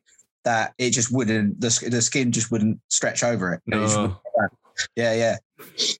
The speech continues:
Speaker 1: Ah,
Speaker 2: No, it was,
Speaker 1: well,
Speaker 2: it was
Speaker 1: then,
Speaker 2: quite, so
Speaker 1: yeah.
Speaker 2: it was like, it was like a sausage that wouldn't come out of its packaging, you know what I mean?
Speaker 1: Yeah,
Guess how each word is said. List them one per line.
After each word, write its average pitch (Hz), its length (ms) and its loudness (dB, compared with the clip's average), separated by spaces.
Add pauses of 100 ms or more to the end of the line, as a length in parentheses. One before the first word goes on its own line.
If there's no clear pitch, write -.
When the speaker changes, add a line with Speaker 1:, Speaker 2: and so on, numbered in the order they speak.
(120)
Speaker 1:
Ah, 233 200 2
Speaker 2:
No, 110 100 0
it - 100 -6
was, 101 160 -4
Speaker 1:
well, 160 100 2
Speaker 2:
it - 40 4
was 127 60 -2
Speaker 1:
then, 131 80 0
Speaker 2:
quite, 160 160 0
so 175 100 -2
Speaker 1:
yeah. 143 40 0
Speaker 2:
it - 40 0
was 160 120 -4
like, 185 200 0
it 160 40 0
was 151 140 0
like 165 120 0
a 151 80 0
sausage 160 520 0
that 160 100 2
wouldn't 143 240 0
come 117 140 0
out 123 120 4
of 107 140 -2
its 110 140 0
packaging, 151 520 0
you 139 60 0
know 139 80 0
what 120 100 0
I 151 40 2
mean? 147 180 0
Speaker 1:
Yeah, 254 320 2